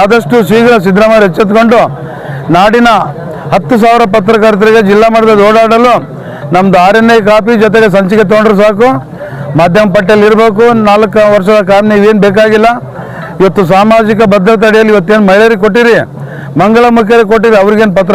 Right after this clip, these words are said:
ಅವ್ರಿಗೇನು ಪತ್ರಕರ್ತರೇನು ಕಡಿಮೆ ಇಲ್ಲ ಅಂತ ಈ ಸಂದರ್ಭದಲ್ಲಿ ಹೇಳ್ತಾ, ದಯಮಾಡಿ ಒಂದು ಕಣ್ಣಿಗೆ ಎಣ್ಣೆ ಬೆಣ್ಣೆ ಹಚ್ಚಕ್ಕೆ ಹೋಗ್ಬೇಡಿ ಸಿದ್ದರಾಮಯ್ಯರೇ, ಈ ನಿಟ್ಟಿನಲ್ಲಿ ನ್ಯಾಯ ಕೊಡಬೇಕು. ಜೊತೆಗೆ ಇವತ್ತು ಮಾಶಾನಕ್ಕೆ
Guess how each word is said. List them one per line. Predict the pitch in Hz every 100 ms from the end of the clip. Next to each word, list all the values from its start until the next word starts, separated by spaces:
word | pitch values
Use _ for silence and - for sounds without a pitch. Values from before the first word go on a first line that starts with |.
| 196
ಅವ್ರಿಗೇನು | 208 220 196
ಪತ್ರಕರ್ತರೇನು | 190 202 202 185 202 180
ಕಡಿಮೆ | 180 196
ಇಲ್ಲ | 208
ಅಂತ | 208 190
ಈ | 175
ಸಂದರ್ಭದಲ್ಲಿ | 190 202 196 196
ಹೇಳ್ತಾ, | 214 226 147 - - - - - 135
ದಯಮಾಡಿ | 185 226 233 226 208
ಒಂದು | 202
ಕಣ್ಣಿಗೆ | 202 208 202 208
ಎಣ್ಣೆ | 214 220
ಬೆಣ್ಣೆ | 208 208
ಹಚ್ಚಕ್ಕೆ | 185 208 180
ಹೋಗ್ಬೇಡಿ | 190 185 185 165
ಸಿದ್ದರಾಮಯ್ಯರೇ, | 170 190 196 202 254 - - - - - 143
ಈ | 180
ನಿಟ್ಟಿನಲ್ಲಿ | 190 185 214 190
ನ್ಯಾಯ | 202 202
ಕೊಡಬೇಕು. | 214 208 214 202 254 262 - - - - - 139
ಜೊತೆಗೆ | 208 254 247 185 139 - - - - - 180
ಇವತ್ತು | 208 208 226 220 175 180 180
ಮಾಶಾನಕ್ಕೆ | 214 220 233 240